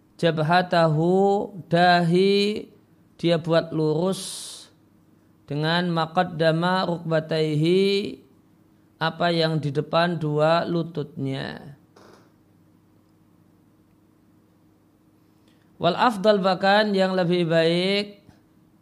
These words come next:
manakala dahi tersebut lurus dengan tempat sujudnya. Maka, ya,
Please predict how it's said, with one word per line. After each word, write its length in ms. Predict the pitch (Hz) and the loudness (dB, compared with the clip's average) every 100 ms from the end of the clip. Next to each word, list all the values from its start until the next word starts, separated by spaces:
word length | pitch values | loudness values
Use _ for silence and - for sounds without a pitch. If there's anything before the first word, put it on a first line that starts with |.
| _ _ _ _ - | _ _ _ _ -8
manakala 560 | 160 170 165 180 180 175 | -4 -4 -2 0 2 0
dahi 480 | 170 165 165 165 165 | 2 2 2 0 -4
tersebut 400 | 147 160 165 190 | -4 -4 -4 -4
lurus 400 | 165 165 185 175 | -4 -2 -4 -4
dengan 320 | 165 175 185 | -4 -4 -4
tempat 400 | 170 165 180 175 | -4 -2 -2 -2
sujudnya. 1200 | - 190 180 160 151 147 147 143 143 139 - 143 - _ _ _ _ _ _ _ _ _ _ _ _ _ _ _ _ _ _ _ _ _ - _ _ _ _ _ _ _ _ _ - | -4 -6 -4 -6 -4 -4 -2 -2 -2 -4 -8 -12 -16 _ _ _ _ _ _ _ _ _ _ _ _ _ _ _ _ _ _ _ _ _ -20 _ _ _ _ _ _ _ _ _ -10
Maka, 340 | - 147 151 151 151 147 - - - _ _ _ _ _ _ _ _ _ _ _ - | -4 2 4 6 4 2 -2 -10 -20 _ _ _ _ _ _ _ _ _ _ _ -8
ya, 240 | 131 143 | -4 -2